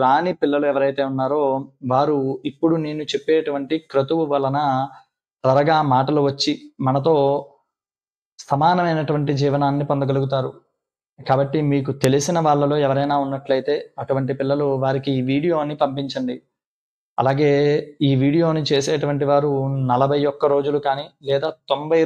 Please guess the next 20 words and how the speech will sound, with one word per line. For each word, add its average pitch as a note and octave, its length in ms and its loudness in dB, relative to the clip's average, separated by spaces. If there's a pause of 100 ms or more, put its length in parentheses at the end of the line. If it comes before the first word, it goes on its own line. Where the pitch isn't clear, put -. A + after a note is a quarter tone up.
రోజులు C3+ 340 -2
కానీ B2+ 180 -2 (260)
వారి C#3 240 0 (320)
ఏజ్ను D#3 320 0
బట్టి C3 260 -6 (760)
పిల్లలు D#3+ 320 4 (480)
మూడు D#3+ 220 2
సంవత్సరాల D3+ 520 0 (100)
లోపు C#3+ 260 0
అయితే C#3 200 0 (120)
నలభై C#3 260 2
ఒక్క C#3 220 -2
రోజులు C#3 320 2
దీక్ష, C3+ 220 -6 (1040)
పెద్దవారైతే C#3+ 600 2
కనుక D3 180 -2 (180)
తొంభై D3+ 300 2
రోజులు D3 280 0 (240)
దీక్ష C#3 200 -2 (100)
కింద C#3 140 -4